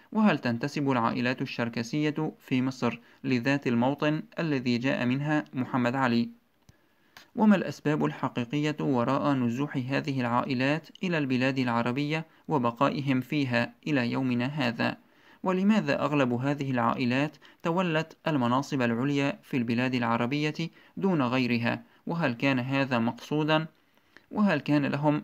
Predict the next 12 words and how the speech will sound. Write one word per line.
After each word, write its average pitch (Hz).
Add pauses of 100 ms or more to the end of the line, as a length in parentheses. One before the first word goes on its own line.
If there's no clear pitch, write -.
دور 131 (140)
في 147
إنشاء 135
المحافل 127
الماسونية 120
في 120
مصر؟ 151 (440)
وأخيرا، 127 (220)
هل 180 (120)
لليهود 139
علاقة 135
مباشرة 143